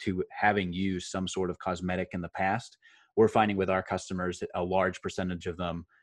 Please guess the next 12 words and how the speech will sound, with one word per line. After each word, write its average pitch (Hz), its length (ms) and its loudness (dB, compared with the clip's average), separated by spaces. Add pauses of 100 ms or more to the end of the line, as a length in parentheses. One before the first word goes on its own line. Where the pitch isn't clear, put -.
(160)
uh, 92 80 2
have 98 180 4
never 110 220 6
used 92 200 0
a 90 40 -4
cosmetic, 90 640 -4
but 98 340 2 (380)
their 95 140 4
partner 92 440 0
or 90 40 0
their 87 100 -2
spouse - 540 -2